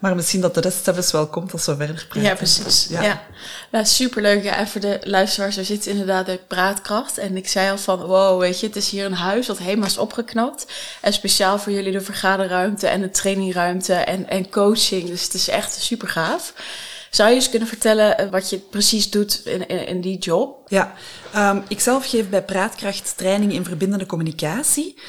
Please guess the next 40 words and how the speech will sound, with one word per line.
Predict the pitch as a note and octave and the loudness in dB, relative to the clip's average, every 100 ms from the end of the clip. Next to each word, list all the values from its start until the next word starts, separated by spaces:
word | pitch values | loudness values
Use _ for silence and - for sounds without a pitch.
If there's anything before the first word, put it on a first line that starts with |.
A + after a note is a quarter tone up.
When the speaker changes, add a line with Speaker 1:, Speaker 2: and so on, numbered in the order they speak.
| - - | -18 -12
Speaker 1:
Dat | - E3 | -6 -4
is | |
iets | F3 - - | -4 0 0
wat | E3+ | 0
ik, | - - - | -2 -8 -8
goh, | - - - | -10 -6 -6
ik | - | -4
denk | F3+ | -4
al | E3 | -4
twaalf | E3 - B3+ A3+ | -4 -2 -2 -2
jaar | G#3 | -2
geleden | F#3+ F3+ G#3+ | 0 0 0
leren | G#3+ F#3+ - | 0 -2 -2
kennen | G#3+ A#3+ | 0 2
heb, | B3 | 2
het | B3 - | 0 -4
gedachtegoed | E3+ F#3+ - G3 G3+ | -2 -2 -2 -4 -2
van | - G3 | -2 -4
verbindende | F3 F#3 G3 | -4 -2 -2
communicatie. | F#3+ F#3+ E3+ D#3+ F3 - G3+ | -2 -4 -2 -2 -2 0 0
Dat | |
heeft | E3+ E3+ | 0 0
mij | E3+ E3+ | -2 0
zelf | F3+ F3 | 0 0
ook | E3 | -2
heel | E3 - F#3 G3 | -4 -4 0 2
erg | F3+ - | 0 -2
geholpen | D#3 F3 - | 0 0 0
in | F3 | 0
mijn | E3 E3 E3 | 2 2 0
herstel, | D#3+ - D3+ F#3 C#4+ - | -2 0 2 2 0 -4
waar | D#3+ D#3+ | -4 -2
we | D#3+ | -2
straks | - D#3+ - | -2 -4 -4
ook | E3+ | -4
nog | E3 | -4
wel | D#3+ D#3 - | -2 -4 -6
gaan | - E3 | -4 0
over | D#3 D3+ | 0 0
vertellen. | D3+ - F3+ A#3 | -4 0 0 0